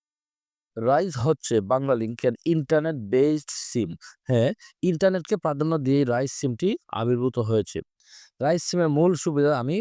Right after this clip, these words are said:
পর্যায়ক্রমে আলোচনা করে দিচ্ছি। প্রথমে আপনি যখন একটি রাইস সিম অ্যাক্টিভেশন করবেন, আপনাকে দিতে হবে চারশো সত্তর টাকা। এই চারশো সত্তর টাকা দিয়ে আপনি পাচ্ছেন পঞ্চাশ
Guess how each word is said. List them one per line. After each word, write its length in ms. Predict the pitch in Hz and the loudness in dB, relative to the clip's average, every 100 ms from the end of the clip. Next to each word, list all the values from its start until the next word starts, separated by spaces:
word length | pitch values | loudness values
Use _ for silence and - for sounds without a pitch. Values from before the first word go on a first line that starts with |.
| 214 | -4
পর্যায়ক্রমে 480 | 160 147 135 123 147 135 | 0 2 0 -2 -2 -2
আলোচনা 260 | 110 117 110 | -2 -2 0
করে 120 | 113 98 | 0 0
দিচ্ছি। 260 | 90 - 87 - _ _ _ _ - | -4 -6 -10 -12 _ _ _ _ -2
প্রথমে 260 | 165 220 226 | 0 2 2
আপনি 140 | 156 156 151 | 0 0 2
যখন 140 | 143 139 | 2 2
একটি 120 | 135 113 | 2 2
রাইস 180 | 147 139 | 2 0
সিম 140 | - 123 | -2 0
অ্যাক্টিভেশন 480 | 117 110 135 135 143 127 | 0 -2 0 2 2 0
করবেন, 240 | 110 101 117 | -2 0 -2
আপনাকে 280 | 101 120 113 131 | -2 -2 -2 -2
দিতে 140 | 127 120 | 0 0
হবে 120 | 110 113 | 0 -2
চারশো 260 | 107 - 127 | -2 0 0
সত্তর 280 | 123 - 110 - | -2 -4 -6 -6
টাকা। 200 | 87 - - _ _ _ _ _ _ _ _ _ _ _ - - - - _ _ _ _ - | -10 -12 -16 _ _ _ _ _ _ _ _ _ _ _ -20 -20 -20 -20 _ _ _ _ 2
এই 100 | 214 | 2
চারশো 220 | 226 196 196 | 2 -2 -2
সত্তর 240 | 208 - 190 | -4 0 0
টাকা 140 | 180 156 143 | 2 0 2
দিয়ে 120 | 143 101 | 2 0
আপনি 160 | 117 143 | -2 -2
পাচ্ছেন 260 | 127 113 143 117 | -2 -2 -4 0
পঞ্চাশ 380 | 160 156 165 | 0 2 0